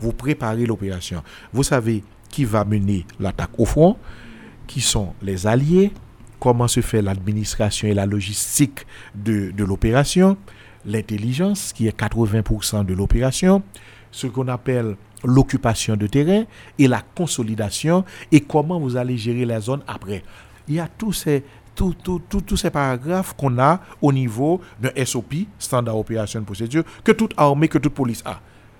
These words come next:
Ça n'a pas été fait. Regardez l'exemple utile. Un tank qui est pris, maintenant essaie de retourner, et puis il y a un trou derrière. Alors que dans l'opération, dans le troisième paragraphe, on dit qu'il faut protéger les lignes de retrait. Donc vous entrez,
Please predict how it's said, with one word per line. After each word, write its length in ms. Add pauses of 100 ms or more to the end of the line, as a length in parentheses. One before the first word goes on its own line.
(220)
Ça 180
n'a 80
pas 120
été 180
fait. 200 (400)
Regardez 360
l'exemple 360
utile. 280 (400)
Un 80
tank 280 (440)
qui 160
est 60
pris, 360 (640)
maintenant 420
essaie 340
de 280 (100)
retourner, 720 (300)
et 60
puis 100
il 40
y 20
a 60
un 60
trou 200
derrière. 460 (200)
Alors 280
que 260 (360)
dans 120
l'opération, 580
dans 100
le 120
troisième 380
paragraphe, 540 (220)
on 120
dit 140
qu'il 140
faut 160
protéger 460
les 140
lignes 360
de 80
retrait. 460 (400)
Donc 240
vous 280
entrez, 400